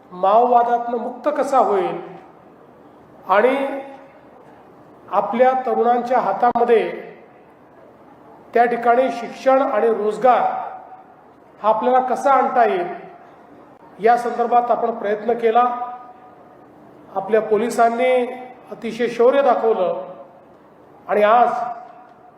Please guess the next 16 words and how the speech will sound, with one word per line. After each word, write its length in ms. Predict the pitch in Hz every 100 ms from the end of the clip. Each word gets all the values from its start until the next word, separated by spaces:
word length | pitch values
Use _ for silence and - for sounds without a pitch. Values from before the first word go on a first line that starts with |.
| -
आपण 200 | 185 214 208
पाहू 280 | 185 226
शकतो 380 | - 226 - 240
की 160 | 240 240
एक 220 | 214 220
प्रकारे 400 | 220 202 233 226 196 196 - - - - - - _ _ _ - - - _ -
आता 280 | 190 190 220 226 220 226 226 - - - - -
जवळपास 540 | 208 226 247 254 262 247
हा 80 | 240
जिल्हा 360 | 220 208 220
आपण 220 | 214 220 220
माओवादापासून 840 | 190 185 202 202 208 202 196 208
मुक्त 260 | 170 - 220 226
केलेला 280 | 220 220 220
आहे 260 | 202 233 240 - - - - - - - - - -
आणि 280 | 185 247